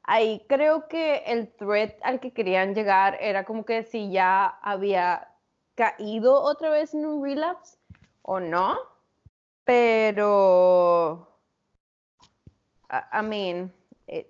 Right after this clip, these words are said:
n-, simplemente no fue una buena, Lindsay no estaba todavía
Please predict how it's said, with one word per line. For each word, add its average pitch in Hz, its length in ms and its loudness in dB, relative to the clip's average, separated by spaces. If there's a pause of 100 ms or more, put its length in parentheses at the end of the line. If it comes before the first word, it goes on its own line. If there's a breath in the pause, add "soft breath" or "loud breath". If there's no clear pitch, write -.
(120)
n-, 226 340 -8
simplemente 294 540 -2
no 208 260 0
fue 156 560 -2
una 190 300 -8
buena, 170 580 -4
Lindsay 269 480 -2
no 254 160 -4
estaba 190 580 0 (180)
todavía 170 720 -2